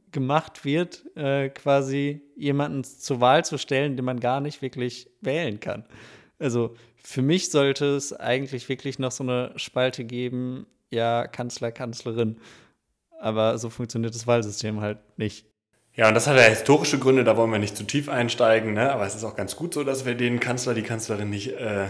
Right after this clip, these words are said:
Speaker 2: direkt wählen können. Das hat ja in der Vergangenheit auch bei ähnlichen Positionen nicht so ganz gut funktioniert in unserer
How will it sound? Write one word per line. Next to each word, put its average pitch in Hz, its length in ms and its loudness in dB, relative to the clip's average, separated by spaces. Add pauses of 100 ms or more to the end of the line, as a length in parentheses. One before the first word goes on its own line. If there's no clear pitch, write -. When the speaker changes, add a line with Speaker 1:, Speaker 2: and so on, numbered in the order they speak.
(160)
Speaker 2:
direkt 127 320 -8
wählen 120 280 -4
können. 123 220 -2
Das 104 240 -8
hat - 160 -14
ja 98 120 -6
in 98 120 -10
der 95 80 -8
Vergangenheit 90 600 -10
auch 95 240 -12
bei - 200 -16
ähnlichen 90 320 -14
Positionen 87 440 -14
nicht 101 100 -10
so 104 80 -12
ganz 127 240 -10
gut - 140 -8
funktioniert 107 500 -8
in 95 140 -12
unserer 92 420 -8